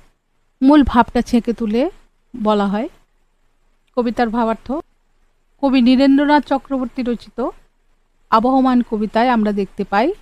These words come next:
ফেলে আসা শৈশবের উঠোন, লাউ মাচার পাশে দুলতে থাকা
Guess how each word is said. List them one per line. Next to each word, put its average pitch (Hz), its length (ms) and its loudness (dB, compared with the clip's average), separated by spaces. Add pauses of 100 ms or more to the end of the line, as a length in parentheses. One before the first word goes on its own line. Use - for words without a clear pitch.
(340)
ফেলে 262 240 2
আসা 277 240 2
শৈশবের 277 600 -4
উঠোন, 247 420 -4 (520)
লাউ 220 260 4
মাচার 233 320 0
পাশে 233 320 -4
দুলতে 214 380 -6
থাকা 226 340 -6